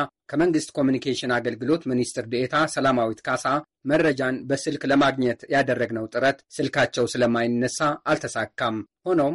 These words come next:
የፌዴራል አደጋ ስጋት አመራር ኮሚሽኑ ከዚህ ቀደም ለመንግስት ብዙሃን መገናኛ በሰጠው መግለጫ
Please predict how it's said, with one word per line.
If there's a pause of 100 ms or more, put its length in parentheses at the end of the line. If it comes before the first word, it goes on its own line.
(140)
የፌዴራል
አደጋ
ስጋት
አመራር
ኮሚሽኑ (300)
ከዚህ
ቀደም
ለመንግስት
ብዙሃን
መገናኛ
በሰጠው
መግለጫ